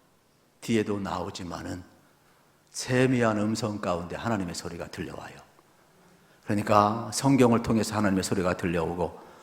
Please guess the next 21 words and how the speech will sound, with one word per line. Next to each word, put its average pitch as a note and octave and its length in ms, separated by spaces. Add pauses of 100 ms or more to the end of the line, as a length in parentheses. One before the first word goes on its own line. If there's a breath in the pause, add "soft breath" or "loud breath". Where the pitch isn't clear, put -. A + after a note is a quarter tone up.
(120)
설교를 C3 460
통해서 G#2+ 340
하나님의 F#2+ 260
소리가 E2+ 320
들려오고, E2 560 (640 loud breath)
여러분들 A2 640
서로 A#2+ 400
은혜를 B2 260
나눌 G2 180
때 F#2 80
하나님의 F#2 200
소리가 E2+ 320
들려오고, D#2+ 760 (480 loud breath)
또 A2+ 100
유튜브를 A#2+ 400
통해서 G#2 260
하나님의 F#2+ 260
소리가 F2+ 300
들려올 E2 300
수 - 120
있고, E2 440